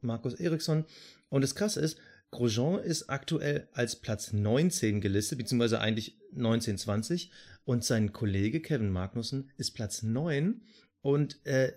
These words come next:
direkt im Fight um den Best of the Rest Titel. Und das ist einfach mal ein Unterschied Tag und Nacht. Also es erinnert eins zu eins wirklich an die letzte Saison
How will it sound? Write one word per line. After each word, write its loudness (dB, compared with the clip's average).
direkt 4
im -2
Fight -2
um 4
den 4
Best 0
of -6
the -2
Rest 0
Titel. 0
Und -10
das 2
ist -2
einfach -2
mal -2
ein 0
Unterschied -2
Tag -2
und -4
Nacht. 0
Also -2
es 0
erinnert 2
eins 0
zu 0
eins 0
wirklich -2
an 4
die 6
letzte 2
Saison 2